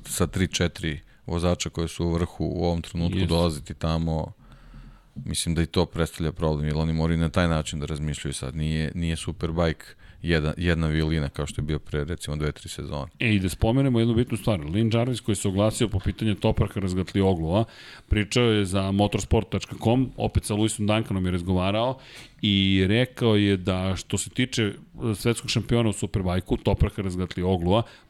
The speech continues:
Speaker 2: postoji plan ekipe. Dakle, oni, ono što su potvrdili jeste da će, da je tokom testa u Sepangu,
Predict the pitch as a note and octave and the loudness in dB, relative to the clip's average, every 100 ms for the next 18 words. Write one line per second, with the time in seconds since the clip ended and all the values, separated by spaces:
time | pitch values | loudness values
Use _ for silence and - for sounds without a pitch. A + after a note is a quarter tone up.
0 | - G2 - - A2 A#2 - D3 D#3 A2+ | -4 -4 -2 2 4 2 2 2 4 2
1 | F2+ G2+ F#2 - E2 - - _ - - | -2 -8 -8 -8 -8 -6 -8 _ -20 -20
2 | - F#2+ F#2+ G2 B2 A#2+ - - G2+ A#2 | -6 0 2 2 2 2 -2 -2 2 2
3 | A#2+ A#2 G#2+ - G2 - - G#2 A2+ C3 | 2 0 0 0 2 2 0 0 0 2
4 | A2 A2+ G#2+ G2+ - F#2+ - F2+ F2+ F2+ | 2 0 -2 -2 0 0 -2 -4 0 2
5 | F2+ F2+ F2 - - - - - G#2+ G#2 | 4 4 2 -2 -16 -20 -20 -16 -2 2
6 | G2 F2+ - - G#2+ G#2 A2 - G2 - | 2 0 -4 -8 -8 -2 0 0 -2 0
7 | A#2 - F2+ D#2 - F2 F2 F2 - G#2+ | 0 -2 -8 -8 -8 -2 2 2 2 2
8 | - A#2 F#2 C3 | 4 2 4 4